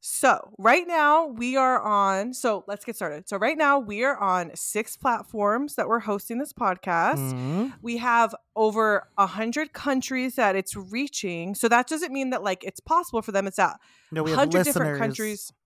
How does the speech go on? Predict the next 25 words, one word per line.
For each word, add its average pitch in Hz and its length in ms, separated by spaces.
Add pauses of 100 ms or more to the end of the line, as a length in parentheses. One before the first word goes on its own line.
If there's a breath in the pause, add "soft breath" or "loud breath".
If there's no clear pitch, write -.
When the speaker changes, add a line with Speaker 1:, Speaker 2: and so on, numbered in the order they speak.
(300)
Speaker 2:
Yeah. 151 180
Speaker 1:
Listeners 185 680
from 202 220
a 185 80
hundred 196 340
different 190 280
countries, 180 420
which 180 200
is 175 220 (480 soft breath)
bananas. 160 1700 (100)
Speaker 2:
It - 20
is 170 40
Speaker 1:
Because 262 320
if 254 120
you 254 120
don't, 320 300
Speaker 2:
bananas. 233 80
Speaker 1:
if 254 120
you 262 180
remember, 240 920 (500 loud breath)
um, 202 600
in 214 100
the 214 100
first 269 280
episode, 180 840